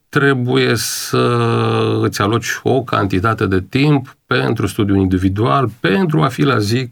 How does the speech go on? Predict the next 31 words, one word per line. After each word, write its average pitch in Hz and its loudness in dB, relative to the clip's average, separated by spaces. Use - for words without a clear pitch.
cu 101 0
toate 104 -2
modificările. 92 0
Și - -6
ca 104 -4
să 98 -4
înțelegi 107 0
sau - -2
ca 107 -2
să 107 -4
se - -2
înțeleagă 110 0
mai 95 2
clar 123 -2
despre 98 -4
ce - -2
este 104 -2
vorba, 160 0
ți-aș 120 -2
spune 156 -2
că 131 -4
doar 123 0
în 117 2
domeniul 113 2
evaziunii 101 2
fiscale, 139 -2
la 120 0
un 107 0
moment 104 0
dat, 127 -2
erau 139 0